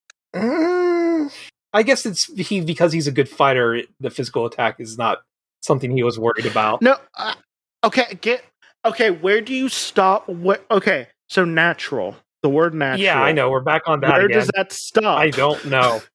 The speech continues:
Speaker 2: <laughs> Where does that stop?
Speaker 1: I don't know.
Speaker 2: Like, if it's coming out, if it, if it's coming out of copper wiring that was, that was molded into shape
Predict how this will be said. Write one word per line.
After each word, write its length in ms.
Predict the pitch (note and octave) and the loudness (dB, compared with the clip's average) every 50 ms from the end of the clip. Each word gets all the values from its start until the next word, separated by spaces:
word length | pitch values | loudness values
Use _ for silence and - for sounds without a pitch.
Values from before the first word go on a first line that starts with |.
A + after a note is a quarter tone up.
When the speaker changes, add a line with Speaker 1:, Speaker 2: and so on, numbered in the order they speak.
| _ - | _ -18
Speaker 2:
<laughs> 240 | - - - A#3 - | -12 -4 -2 -2 0
Where 160 | F#3 G3+ G3+ G3+ G3 - - - | 0 0 0 0 -2 -4 -10 -6
does 240 | G3+ B3+ A#3+ A#3 G#3+ | -2 0 2 2 2
that 360 | - F#3 F3 E3+ F3 - - | 2 2 2 0 -2 -6 -12
stop? 560 | - - - - G#3+ B3+ B3 A3 F3+ - - _ | -16 -16 -8 -2 0 2 2 2 2 0 -4 _
Speaker 1:
I 160 | - C#3 D3+ C#3+ | 0 2 2 2
don't 320 | A#2+ A#2+ B2 B2+ B2+ - | 2 0 -2 -4 -4 -4
know. 340 | C#3+ C3+ B2 A#2+ A#2 A#2 - - - _ _ _ _ _ - | -2 0 0 0 0 -4 -6 -12 -20 _ _ _ _ _ 0
Speaker 2:
Like, 260 | G#3+ A#3+ A3+ A3 - _ _ _ _ _ _ _ - | 0 0 0 0 -4 _ _ _ _ _ _ _ 0
if 160 | A3+ A3 - | 0 2 0
it's 160 | B3 G#3+ - | 0 -2 -2
coming 480 | - - - G#3+ A#3+ A#3+ C4 C#4 C4+ B3+ | -4 -4 0 0 0 2 0 0 2 2
out, 220 | B3 B3+ B3 A#3+ | 2 2 2 0
if 140 | A#3 G3+ A#3 | 0 2 2
it, 100 | A3+ - | 2 2
if 180 | A3+ G#3 - | 2 2 2
it's 140 | A#3 G#3+ - | 0 -2 -2
coming 480 | - - - A#3 B3 B3+ C#4 C#4 B3+ - | -4 -4 -2 -2 0 0 -2 -2 0 2
out 260 | A#3+ G#3+ A3 A3 G#3 | 2 4 4 2 0
of 140 | G#3 - - | -2 -4 -6
copper 480 | - - - G3+ G#3+ G3+ - G#3+ G#3 G3+ | -8 -2 0 2 2 2 2 2 2 2
wiring 680 | G3 F3 E3+ F3 F3 F3+ F3 E3+ D#3+ D3+ C#3 C3 B2+ | 4 4 4 4 4 4 4 4 2 2 0 -2 -2
that 300 | C3+ C3 E3 E3 E3+ D#3+ | -2 0 0 0 0 -2
was, 480 | E3 D#3 E3+ E3 E3 D#3+ D#3+ D#3 C#3+ - - - - - _ _ - | -2 0 0 2 2 2 0 -2 -6 -10 -16 -20 -20 -20 _ _ -2
that 260 | D3+ F#3 F3 F#3 F#3+ | 0 0 2 0 0
was 360 | F3+ F3+ F3+ F3 D#3 C#3 - - - - - - _ - | 2 2 2 2 0 -4 -12 -18 -20 -20 -20 -18 _ -10
molded 560 | F3 D3+ D#3 F3 F#3+ G#3 A#3 A#3 A#3+ B3 A#3 | -6 -2 2 2 4 2 2 2 2 2 2
into 240 | A3+ G#3 F#3 G#3+ G3+ | 0 0 0 0 0
shape 520 | - - - G3+ F3 D3 A#2+ A#2 - - | 2 2 2 4 2 2 0 -4 -8 -12